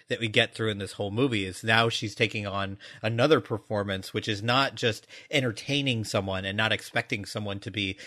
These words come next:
enthralled by her, but chasing someone and, and not necessarily changing herself,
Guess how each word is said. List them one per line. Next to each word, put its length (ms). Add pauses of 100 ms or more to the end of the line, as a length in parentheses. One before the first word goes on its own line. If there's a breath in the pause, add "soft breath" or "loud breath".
(120)
enthralled 480
by 140
her, 140
but 160
chasing 540
someone 560 (320 soft breath)
and, 340
and 300 (180)
not 300
necessarily 380
changing 500
herself, 540